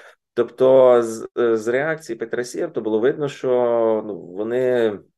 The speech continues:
не те, щоби нормально сприймають критику Володимира Зеленського, бо уряд Орбана взагалі погано сприймає критику, е, від будь-кого.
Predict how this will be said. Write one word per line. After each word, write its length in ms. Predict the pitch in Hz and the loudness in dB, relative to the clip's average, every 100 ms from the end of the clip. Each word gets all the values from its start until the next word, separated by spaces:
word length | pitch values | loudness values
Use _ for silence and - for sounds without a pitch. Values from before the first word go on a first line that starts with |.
| _ _ _ _ _ | _ _ _ _ _
не 100 | 101 | -14
те, 140 | - 147 | -4 -4
щоби 260 | 135 113 | -2 -4
нормально 500 | 98 92 85 160 202 | -2 -4 -2 0 0
сприймають 560 | 165 - 107 110 - 95 | -2 -6 -8 -8 -8 -8
критику 540 | - 98 92 - 95 | -8 -10 -10 -8 -4
Володимира 500 | 90 95 92 90 90 | -2 -4 -6 -6 -6
Зеленського, 520 | 90 92 87 82 85 78 | -6 -6 -8 -10 -12 -4
бо 220 | 90 85 - - - - | -4 -6 -14 -20 -16 -2
уряд 280 | 113 107 - | 0 2 4
Орбана 380 | 117 104 104 | 4 4 0
взагалі 300 | 98 107 156 | 0 0 0
погано 380 | 151 117 95 90 | -2 -4 -6 -6
сприймає 460 | 85 - 82 80 80 | -10 -10 -8 -10 -10
критику, 460 | - 78 76 - - - - - | -12 -12 -14 -18 -20 -20 -18 -10
е, 160 | 80 | -8
від 320 | 80 101 92 117 | -6 -6 -4 -4
будь-кого. 540 | 87 - 82 82 | -4 -4 -6 -6